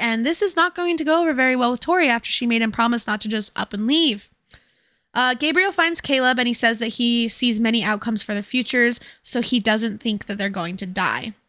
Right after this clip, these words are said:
which is not very reassuring. "I don't think you're going to die." Gabriel tells the twins that the heirs are gone.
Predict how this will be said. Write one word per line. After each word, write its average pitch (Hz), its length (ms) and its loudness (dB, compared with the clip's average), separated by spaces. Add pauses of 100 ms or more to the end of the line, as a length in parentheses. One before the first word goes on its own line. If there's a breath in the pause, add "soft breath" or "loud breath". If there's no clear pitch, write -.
(180)
which - 220 -6
is - 440 -8
not 233 220 0
very 214 280 0
reassuring. 196 500 -4
"I 214 60 0
don't 311 220 0
think 285 240 -2
you're 196 80 -6
going - 220 -8
to - 100 -8
die." - 280 -8 (800)
Gabriel 339 420 2
tells 330 260 0
the 277 80 -6
twins 277 340 -2
that 254 140 -4
the 233 120 -4
heirs 226 220 0
are 220 60 -6
gone. 311 440 4